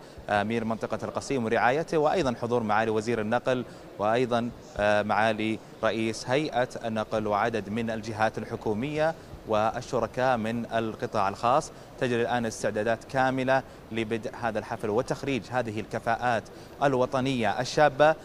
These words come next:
لخدمة الوطن. أكثر من أربعمائة وواحد وعشرين شاب سوف يخدمون بإذن الله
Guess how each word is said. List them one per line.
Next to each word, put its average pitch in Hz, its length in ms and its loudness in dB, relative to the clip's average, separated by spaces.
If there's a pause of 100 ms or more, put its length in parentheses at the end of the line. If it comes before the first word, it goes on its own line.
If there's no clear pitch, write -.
(200)
لخدمة 127 420 0
الوطن. 135 360 2 (100)
أكثر 139 380 2
من 127 260 -2 (280)
أربعمائة 117 600 2
وواحد 135 420 4
وعشرين 131 640 0 (340)
شاب 120 240 6 (340)
سوف 120 200 -2
يخدمون 120 360 0
بإذن 120 300 0
الله 117 320 2